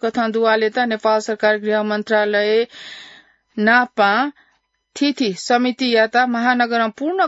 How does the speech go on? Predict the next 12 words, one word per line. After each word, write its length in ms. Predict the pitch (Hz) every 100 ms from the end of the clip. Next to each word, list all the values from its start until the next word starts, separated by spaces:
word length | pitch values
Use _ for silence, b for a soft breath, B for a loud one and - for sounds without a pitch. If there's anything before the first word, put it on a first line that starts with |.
| 269
कथन 300 | 247 233 214
ग्वालियागु 560 | 220 233 233 220 214
बचाउ 300 | 202 214 220 196
पङ्का 400 | 208 202 208 202
दिगु 240 | 196 196 190
दुसा 340 | 190 185 262 277
छानबिन 640 | - 233 233 214 226 247
स 220 | 247 208 180
वेगु 380 | 190 254 269 277
सुझय 440 | - 226 233 254 214
लिदंसा 480 | 208 220 220 247 226
मागु 460 | 220 233 240 220